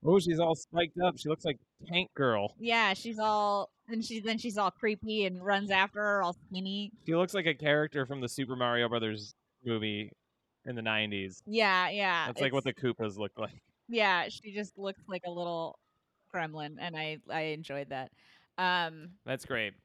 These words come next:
Speaker 1: I saw Bayley versus Asuka live at N X T TakeOver Brooklyn two in
Speaker 2: Mm.
Speaker 1: two thousand sixteen in the Barclays Center. It was great. It was, like, Bayley's last N X T match, I think.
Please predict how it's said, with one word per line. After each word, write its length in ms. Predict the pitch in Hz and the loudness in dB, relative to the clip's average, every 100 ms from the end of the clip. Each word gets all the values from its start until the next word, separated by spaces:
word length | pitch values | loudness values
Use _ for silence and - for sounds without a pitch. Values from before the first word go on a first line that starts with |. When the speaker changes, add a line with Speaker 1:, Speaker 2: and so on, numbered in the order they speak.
| - | -2
Speaker 1:
I 140 | 160 | 0
saw 480 | 262 - 160 254 185 | 0 2 4 4 2
Bayley 400 | 110 117 117 117 | 2 -2 -2 -2
versus 320 | 113 110 107 | -4 -10 -8
Asuka 680 | 107 107 104 - 113 107 104 101 | -8 -6 -8 -8 -6 -6 -8 -8
live 540 | 107 135 156 113 104 | -4 0 2 0 -2
at 160 | 104 101 | -4 -6
N 100 | 113 | -6
X 140 | 113 - | -8 -8
T 260 | 123 113 | -8 -8
TakeOver 500 | 101 117 110 117 110 | -6 -8 -6 -6 -6
Brooklyn 600 | 107 113 - 113 107 104 | -6 -8 -6 -10 -8 -12
two 480 | - 151 160 117 95 - _ _ 185 | -10 -4 -2 -2 -4 -12 _ _ -12
in 60 | 185 294 330 170 | -10 -10 -10 -10
Speaker 2:
Mm. 120 | 107 | -8
Speaker 1:
two 100 | 113 | -8
thousand 240 | 117 117 113 | -6 -6 -6
sixteen 320 | 123 - 135 | -12 -10 -8
in 60 | 117 | -6
the 40 | |
Barclays 400 | 107 120 127 117 | -4 -6 -4 -6
Center. 220 | 113 104 | -6 -10
It 80 | 101 | -12
was 160 | 101 92 | -16 -16
great. 380 | 107 117 123 104 | -4 0 0 0
It 80 | |
was, 160 | 104 101 | -8 -6
like, 180 | 104 104 | -8 -6
Bayley's 400 | 107 107 110 104 | -6 -6 -6 -8
last 540 | 104 104 - - - _ - | -6 -6 -8 -16 -20 _ -14
N 80 | 110 | -12
X 180 | 107 | -12
T 320 | - 123 117 117 | -14 -12 -10 -8
match, 320 | 117 131 139 | -8 -8 -6
I 80 | 151 | -8
think. 400 | 165 165 165 | -4 -6 -6